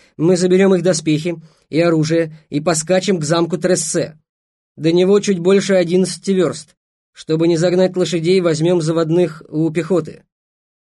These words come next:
Они всё равно бросят повозки в низине. Нам надо как можно быстрее добраться до замка". "Но там же охрана!" "Там нас ждут. Ворота откроют". "Должны", добавил после заминки Дэн.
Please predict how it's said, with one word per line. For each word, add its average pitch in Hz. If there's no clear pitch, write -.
Они 156
всё 160
равно 175
бросят 170
повозки 170
в 165
низине. 165
Нам 156
надо 175
как 160
можно 170
быстрее 165
добраться 160
до 165
замка". 151
"Но 123
там 156
же 160
охрана!" 175
"Там 156
нас 123
ждут. 131
Ворота 147
откроют". 147
"Должны", 117
добавил 143
после 139
заминки 127
Дэн. 110